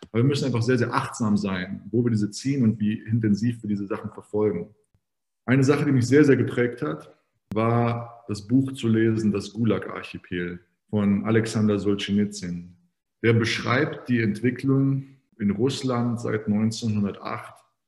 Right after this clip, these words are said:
bis hin in die Sowjetunion und wie sich dort dann halt die Gulags entwickelt haben, wie scheinbar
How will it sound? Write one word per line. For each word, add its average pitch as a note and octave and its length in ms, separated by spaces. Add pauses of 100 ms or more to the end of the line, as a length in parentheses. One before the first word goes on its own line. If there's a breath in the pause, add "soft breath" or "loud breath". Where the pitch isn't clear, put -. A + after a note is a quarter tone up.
(120)
bis - 380
hin A#2+ 360
in G2+ 480
die G#2 80
Sowjetunion A2 1080
und G2 180
wie G#2 120
sich G2 180
dort G#2+ 300
dann G2+ 120
halt G2 200
die F#2+ 80
Gulags A2+ 420
entwickelt G#2 480
haben, G2 380
wie F#2+ 180 (480 soft breath)
scheinbar A#2 800